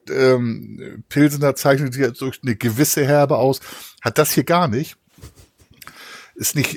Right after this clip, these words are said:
ist, äh, nicht sauer, leicht süß, bitter nicht. Ähm, Körper, ja, weil, wenn man das so sagt, also füllt wenig im Mund aus. Ähm, Kohlensäure ist, äh, knapp unter mittelmäßig. Kein Nachgeschmack.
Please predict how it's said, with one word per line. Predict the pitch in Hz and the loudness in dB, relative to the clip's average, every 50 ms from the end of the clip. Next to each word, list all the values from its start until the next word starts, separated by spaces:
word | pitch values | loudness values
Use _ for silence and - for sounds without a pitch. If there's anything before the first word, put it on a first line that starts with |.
| - - | -12 -12
ist, | 82 85 - - - - - - - - | -8 -6 -2 0 0 0 0 -4 -6 -8
äh, | - - 78 78 - - - - | -12 -12 -10 -12 -14 -14 -14 -8
nicht | 117 135 143 - - | -4 -2 -2 -2 -2
sauer, | - - 104 - 135 160 190 202 196 196 - - | -4 -2 0 2 2 4 4 4 4 4 2 0
leicht | 104 110 135 165 208 - - - | 0 2 2 2 2 0 -2 -8
süß, | - 175 185 185 170 - - | -6 -4 -4 -4 -4 -4 -6
bitter | _ - 151 156 - 156 151 | _ -4 -2 2 2 2 2
nicht. | 147 151 151 - - - _ - - - - - - - - - - | 2 0 0 -2 -4 -12 _ -20 -20 -18 -18 -16 -16 -18 -18 -10 -4
Ähm, | - 120 127 117 117 117 107 - 113 - | 0 2 2 2 2 -2 -4 -6 -10 -6
Körper, | - - 147 151 160 - 175 170 170 160 - - _ _ _ _ _ _ _ - - | 0 2 4 4 4 4 4 2 2 0 -4 -12 _ _ _ _ _ _ _ -12 -10
ja, | - 104 | -6 -2
weil, | 113 120 107 117 | -2 -2 0 0
wenn | 123 | 0
man | 127 127 | 0 2
das | 127 123 - | 2 2 0
so | - 120 | 0 0
sagt, | 139 135 - - | 0 0 0 0
also | - 113 120 127 113 107 127 - - 107 98 - - | -4 -2 0 0 -2 -2 -6 -12 -14 -16 -14 -12 -10
füllt | 110 - - 135 131 131 123 | -6 -2 2 4 4 4 4
wenig | 117 117 131 151 160 143 - - | 4 4 4 4 4 2 2 0
im | 123 123 | -2 -2
Mund | 113 131 135 135 127 - | 0 -2 -2 -2 -2 -2
aus. | - 131 139 151 156 147 - - _ - - - - - - - - - - - _ - | -2 0 0 0 -2 -4 -6 -10 _ -20 -20 -20 -20 -20 -20 -20 -20 -20 -20 -20 _ 0
Ähm, | - 117 117 113 113 113 113 101 - - | 2 4 4 4 4 2 0 -4 -6 -6
Kohlensäure | - - 139 147 139 135 151 139 139 131 135 135 | 0 2 2 4 4 4 4 6 6 6 4 2
ist, | 123 120 - - - - - | 2 2 0 -2 -4 -2 0
äh, | 143 131 120 117 113 113 107 101 _ _ _ _ _ - 101 92 - - 98 _ - | 2 2 2 2 2 -2 -4 -8 _ _ _ _ _ -16 -16 -14 -16 -18 -18 _ -10
knapp | - - 147 135 - | -4 -2 -2 -2 -2
unter | - 131 123 131 123 | -4 -2 -2 0 2
mittelmäßig. | 131 135 131 139 131 135 135 131 131 127 - 139 123 123 123 - - _ _ _ _ _ _ _ _ _ _ _ _ _ - | 2 0 0 0 -2 -2 0 -2 -2 -2 -2 -4 -4 -4 -4 -8 -14 _ _ _ _ _ _ _ _ _ _ _ _ _ -8
Kein | - - 143 160 175 | -2 2 4 4 4
Nachgeschmack. | 170 165 151 147 - - 131 123 - - - 127 135 139 - - | 4 4 2 2 0 -2 -6 -6 -6 -6 -6 -6 -6 -8 -10 -16